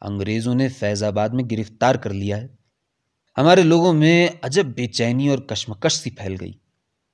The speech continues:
मैंने एक दिन अपने वालिद को मेरी माँ से कहते सुना कि बीनी माधो को उसके मामू के पास शाहजहांपुर भेज दो, यहाँ हालात अब दिगरगूं होने वाले हैं।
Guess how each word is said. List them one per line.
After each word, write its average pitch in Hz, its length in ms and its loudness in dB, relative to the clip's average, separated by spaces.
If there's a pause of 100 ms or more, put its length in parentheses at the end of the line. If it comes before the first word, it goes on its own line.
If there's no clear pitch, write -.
मैंने 107 280 -4
एक 101 120 -6
दिन 113 120 -2
अपने 110 240 -4
वालिद 98 300 -4
को 120 140 -6
मेरी 104 280 -4
माँ 101 200 -4
से 110 140 -8
कहते 98 280 -12
सुना 104 280 -8 (960)
कि - 100 -12
बीनी 104 380 -4
माधो 104 340 -4
को 117 180 -4
उसके 107 260 -6
मामू 101 380 -4
के 107 140 -6
पास 104 280 -2
शाहजहांपुर 101 880 -6
भेज 107 260 -6
दो, 110 200 -6 (680)
यहाँ 101 280 -6
हालात 101 540 -2
अब 101 160 -4
दिगरगूं 104 440 -4
होने 101 220 -4
वाले 101 260 0
हैं। 101 220 -10